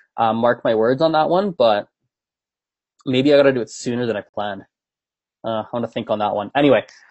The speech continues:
um, yeah, so it just, it's just super, super fascinating, right? It's really, really interesting stuff. When I was a kid, actually, I don't know, I was really young, too young to be having dreams like this. I had this dream where, uh, my grandma's house turned into a haunted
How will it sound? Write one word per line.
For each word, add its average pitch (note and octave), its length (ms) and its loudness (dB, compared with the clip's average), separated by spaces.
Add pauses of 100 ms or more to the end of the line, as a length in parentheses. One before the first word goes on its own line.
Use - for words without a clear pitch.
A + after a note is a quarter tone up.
(320)
um, G#2+ 800 2 (540)
yeah, D#3 220 2
so - 160 -4
it E3+ 60 2
just, E3 200 -8
it's F#3 140 -2
just - 200 -6
super, D3+ 260 0
super B2+ 260 -6
fascinating, A2+ 640 -6
right? A2 200 -4
It's A#2 140 -10
really, C3 300 2
really A2+ 380 -2
interesting A#2 520 -10
stuff. - 320 0
When D#3 120 2
I E3 40 4
was E3+ 120 4
a D3+ 40 0
kid, F3+ 260 0
actually, A2+ 540 0 (100)
I D3+ 120 0
don't D3+ 80 2
know, A#2 60 2
I A#2 100 -4
was A#2+ 200 -2
really A#2+ 340 2
young, G#2+ 340 -4
too F3 160 -4
young C#3+ 220 4
to - 20 -4
be C3 80 0
having A#2 180 0
dreams B2 200 -6
like G2+ 120 -4
this. A2+ 300 -4 (440)
I C#3+ 100 2
had F#3+ 80 6
this C#3+ 120 4
dream C#3 400 2
where, A2+ 120 4
uh, G#2+ 120 4
my A2+ 140 -2
grandma's B2 400 -2
house A2+ 200 0
turned B2 220 -6
into B2 180 -2
a A2+ 40 2
haunted A2+ 440 -2